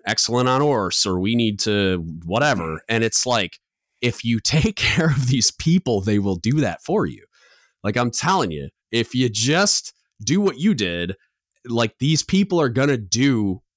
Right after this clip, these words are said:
like, like, they're gonna want to do those things for you. They're gonna be like, "Yeah, well, w-, like, we want this C O to walk away with a, an excellent orse score."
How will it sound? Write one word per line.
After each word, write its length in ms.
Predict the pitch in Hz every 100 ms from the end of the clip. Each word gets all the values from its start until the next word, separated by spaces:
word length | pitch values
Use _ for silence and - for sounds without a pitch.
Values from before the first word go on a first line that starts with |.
| _ -
like, 180 | 135 127
like, 140 | 139
they're 100 | 165
gonna 260 | 135 190 175
want 440 | 107 135 180 -
to 100 | -
do 220 | 123 107 98
those 220 | 82 -
things 240 | 85 76
for 140 | - 69
you. 220 | 57 52 - - -
They're 100 | -
gonna 100 | 160
be 60 | 170
like, 220 | 156 -
"Yeah, 140 | 214 165
well, 320 | 156 165 143
w-, 220 | 139 156 -
like, 220 | 151 131 127
we 160 | 175
want 560 | 151 131 175 196 - - 101
this 260 | 123 127 - -
C 300 | - 127 120
O 200 | 117 92
to 140 | -
walk 260 | 101 104 104
away 340 | 95 98 92
with 300 | 90 92 - -
a, 140 | 98 -
an 120 | 98
excellent 420 | 90 95 - 90 85
orse 220 | 95 -
score." 280 | - -